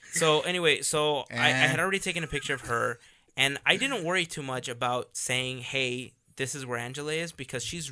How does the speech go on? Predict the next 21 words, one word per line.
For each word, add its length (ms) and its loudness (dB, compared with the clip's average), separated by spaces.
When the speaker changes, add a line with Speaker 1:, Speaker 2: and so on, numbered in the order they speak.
Speaker 1:
really 420 -4
good 180 -2
at 140 -6
posting, 420 -6
"I'm 140 0
gonna 140 -2
be 100 -8
here, 340 -4
I'm 120 -6
gonna 140 -10
be 120 -12
here, 280 -6
I'm 180 -6
gonna 100 -6
be 140 -8
Speaker 2:
Mm. 40 -8
Speaker 1:
here, 220 -8
I'm 80 -12
gonna 140 -12
be 100 -14
here." 340 -4